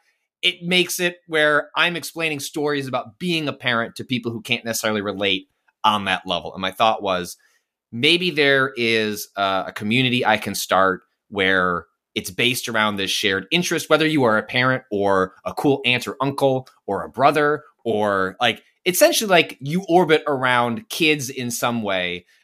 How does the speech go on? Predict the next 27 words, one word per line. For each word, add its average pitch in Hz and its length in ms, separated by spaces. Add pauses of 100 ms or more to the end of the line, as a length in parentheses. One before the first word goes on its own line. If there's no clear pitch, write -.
um, 104 440
and 123 280
you'd 139 160
like 131 240
to 123 100
read 113 360
some 95 440
writing, 127 320
some 101 160
commentary, 104 840 (200)
some 110 160
investigative 107 540
reporting 95 520
about 80 360
that. - 80 (280)
And 104 380
so 104 220
that's 120 320
what 127 340
birthed, 117 360 (120)
uh, 101 180
Crossplay, 101 880
um, 87 520
about 90 220
six - 240
months 95 220
ago. 80 400